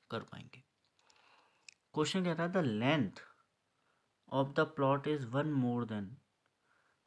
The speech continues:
twice its width।" मतलब जो लेंथ है वो लेंथ ब्रेथ के दोगुने से, twice of its width,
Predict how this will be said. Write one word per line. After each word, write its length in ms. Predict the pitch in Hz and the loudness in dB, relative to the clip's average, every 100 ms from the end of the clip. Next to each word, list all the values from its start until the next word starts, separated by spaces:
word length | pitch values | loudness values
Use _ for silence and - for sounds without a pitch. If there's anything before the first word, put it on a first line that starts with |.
| - | -2
twice 380 | 156 151 165 160 | 6 8 8 4
its 140 | 139 135 | -4 -4
width।" 300 | - - - | -14 -14 -8
मतलब 300 | 120 143 180 131 | -4 -2 -4 -6
जो 160 | 131 | -4
लेंथ 440 | 110 101 120 143 143 | -2 0 0 0 -2
है 320 | 113 117 156 _ _ _ _ _ - - _ _ - | -4 -6 -8 _ _ _ _ _ -20 -20 _ _ -8
वो 160 | 135 160 | 0 2
लेंथ 400 | 139 127 139 - | 4 2 -2 -6
ब्रेथ 400 | 120 127 160 160 - | -6 0 -2 -2 -2
के 140 | 156 165 190 _ _ _ _ _ _ _ _ _ _ _ _ _ _ _ _ _ _ _ _ _ _ _ _ - | -2 -2 -6 _ _ _ _ _ _ _ _ _ _ _ _ _ _ _ _ _ _ _ _ _ _ _ _ -12
दोगुने 460 | 131 156 160 160 139 | 0 4 4 6 4
से, 180 | - - - | 2 -10 0
twice 280 | 139 147 151 | 4 6 4
of 140 | 156 156 | 0 0
its 160 | 139 | -4
width, 320 | - - - | -4 -12 -12